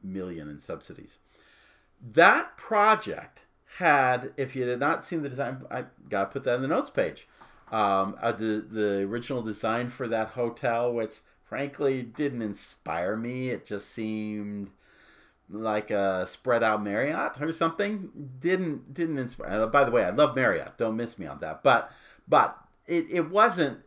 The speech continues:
too impressive, but it was big. And that project had moved so far along that, that everyone on that side of the street, you know, downtown Disney moves from the parks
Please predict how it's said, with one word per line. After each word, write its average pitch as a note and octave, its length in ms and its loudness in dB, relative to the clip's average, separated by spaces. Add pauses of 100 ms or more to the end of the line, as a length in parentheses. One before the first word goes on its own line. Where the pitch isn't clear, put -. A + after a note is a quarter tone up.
(320)
too F3+ 420 0
impressive, B2+ 520 0
but D3 120 8
it D#3+ 100 6
was F#3 200 8
big. A#2+ 560 2 (720)
And D#3+ 520 4
that A3+ 220 8
project B3 500 6
had D3+ 140 0
moved D#3 260 4
so G#3 220 2
far F3+ 280 6
along D3+ 460 4
that, G#2 260 -2 (720)
that C3 360 -2
everyone E3 600 4
on B2+ 420 0
that C3+ 360 4 (100)
side C#3+ 500 6
of A#2+ 100 2
the A2+ 100 -2
street, C3 840 -4
you B2+ 140 0
know, A#2+ 160 2
downtown C3+ 800 2
Disney C3+ 420 -2
moves B2+ 460 -2
from A2 260 -2
the F#2 80 -2
parks E3+ 720 0